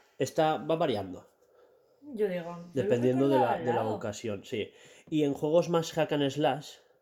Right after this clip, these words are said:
Speaker 1: la cámara se amplía mucho y el personaje se queda en la parte inferior de en medio para... Porque en los hack and slash tú tienes que tener mucha cobertura. Si tú, tú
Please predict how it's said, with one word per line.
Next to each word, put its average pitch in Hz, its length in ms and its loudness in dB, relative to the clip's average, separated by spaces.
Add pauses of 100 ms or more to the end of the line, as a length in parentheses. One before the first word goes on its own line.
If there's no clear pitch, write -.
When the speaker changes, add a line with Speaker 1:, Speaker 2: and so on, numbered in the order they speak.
(380)
Speaker 1:
la 127 220 -2
cámara 135 320 0
se - 340 -2
amplía 131 640 0
mucho 139 480 -2
y 127 80 -6
el 113 100 -4
personaje 123 720 -4
se 110 220 -10
queda 120 200 4
en 107 80 -2
la 101 140 -2
parte 117 260 -2
inferior 131 680 2
de 120 180 -2
en 113 200 -2
medio 120 420 -2 (640)
para... 143 520 2 (260)
Porque 117 200 -4
en 120 60 -2
los 120 100 -4
hack 139 160 -2
and 147 160 0
slash 139 280 -2
tú 139 120 0
tienes 131 220 0
que 123 80 -6
tener 113 220 -2
mucha 107 300 0
cobertura. 82 400 -8
Si 117 160 -4
tú, 123 300 -2
tú 123 220 -2